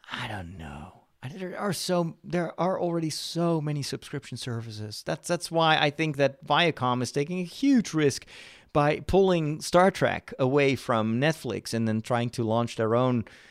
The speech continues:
you know, subscription service. We get h-,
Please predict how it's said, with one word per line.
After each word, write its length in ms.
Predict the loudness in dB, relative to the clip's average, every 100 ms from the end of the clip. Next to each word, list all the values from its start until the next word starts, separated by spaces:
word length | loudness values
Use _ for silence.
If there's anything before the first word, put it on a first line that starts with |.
| _ _
you 100 | -2
know, 360 | 2 4 2 -2 -10 -20 _ _ _ _ _ -10
subscription 540 | -6 -6 -4 -6 -6
service. 320 | -4 -2 -2 -2
We 100 | 0
get 180 | 0
h-, 220 | -2 -10